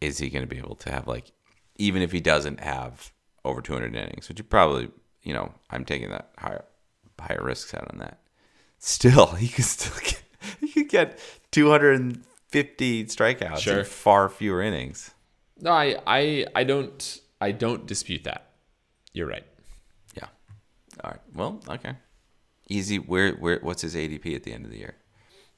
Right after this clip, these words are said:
Speaker 2: Uh, like, if we were doing a redraft at the end of the year?
Speaker 1: No, no, no, no, no. What's the, uh, sorry, what's the, what's his A D P, um, at the end of, uh, of the spring?
Speaker 2: Oh, this, this end of spring, you're saying?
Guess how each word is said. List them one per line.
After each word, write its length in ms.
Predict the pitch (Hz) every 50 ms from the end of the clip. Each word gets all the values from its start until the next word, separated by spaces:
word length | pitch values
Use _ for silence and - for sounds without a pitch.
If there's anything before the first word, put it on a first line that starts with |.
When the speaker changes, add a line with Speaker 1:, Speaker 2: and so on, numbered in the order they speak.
| _ -
Speaker 2:
Uh, 140 | 92 101 92
like, 180 | 87 90 90 -
if 100 | 98 -
we 80 | 101
were 80 | 92 92
doing 200 | 95 90 90 85
a 60 | 80
redraft 540 | - - 85 85 85 95 92 95 95 - -
at 100 | 104 -
the 100 | 107 101
end 100 | 101 107
of 60 | 107
the 80 | 107 110
year? 180 | 110 120 151 - - - - - - - _ _ _ _ _ _ _
Speaker 1:
No, 240 | - 98 113 120 120
no, 140 | 117 110 107
no, 120 | 107 104 101
no, 140 | 98 95
no. 160 | 87 76 71 76
What's 260 | 85 92 95 - -
the, 180 | 110 92 - - - - - - -
uh, 80 | 98
sorry, 240 | 95 - 87 73 69
what's 280 | - 82 98 101 - -
the, 340 | - 110 101 98 92 - - _ _ _ _ _ _ _ _ _ _ _ _ _
what's 280 | - 98 98 98 - -
his 180 | 107 92 82 - _ -
A 180 | 90 90 87 85
D 160 | 85 80 80
P, 640 | - - - 90 80 76 71 69 69 67 65 - - _ -
um, 800 | - 73 71 69 135 131 135 135 131 - - - - - - - _ _ _ _ _ _ _ _ _ -
at 120 | 78 76
the 140 | 76 - -
end 260 | - 78 73 71 71
of, 320 | 73 71 67 62 - - - _ -
uh, 340 | 62 62 - - - 62 - - -
of 160 | 64 64 -
the 80 | 60
spring? 300 | - - - - 50 - 82 _ _ _ -
Speaker 2:
Oh, 500 | 127 123 117 107 101 92 87 87 87 - - - _ -
this, 360 | 123 110 113 110 110 - - - -
this 260 | 113 107 110 110 -
end 160 | 101 98 90
of 100 | 85 87
spring, 260 | - - - 87 80 80
you're 80 | 80 90
saying? 280 | - - - - -